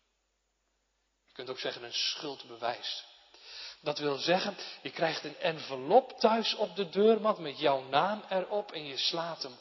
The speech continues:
open, je opent die envelop en je leest de tekst en je leest erin, "U heeft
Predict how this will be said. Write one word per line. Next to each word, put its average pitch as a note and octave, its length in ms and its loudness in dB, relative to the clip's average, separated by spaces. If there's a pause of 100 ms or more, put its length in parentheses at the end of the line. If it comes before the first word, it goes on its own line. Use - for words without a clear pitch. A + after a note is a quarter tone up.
open, F#3 480 -4
je C#3 200 -16
opent F3 640 -6
die C3+ 180 -16
envelop B2+ 720 -10 (1500)
en A#2+ 120 -16
je A#2 100 -6
leest D#3+ 880 -4
de - 100 -18 (120)
tekst - 380 -4
en B2+ 180 -16
je A#2+ 100 -12
leest C3 420 -6
erin, C#3 400 -16 (1000)
"U C#3 160 -16
heeft - 560 -16